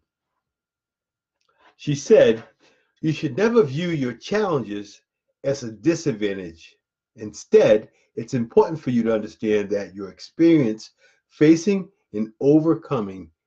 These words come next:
adversity is actually one of your best advantages." Isn't that great?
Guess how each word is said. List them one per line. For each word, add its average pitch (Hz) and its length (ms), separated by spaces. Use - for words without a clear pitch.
adversity 101 1000
is - 260
actually 113 640
one 110 200
of 101 120
your 98 120
best 98 500
advantages." 92 880
Isn't 113 200
that 117 160
great? 123 420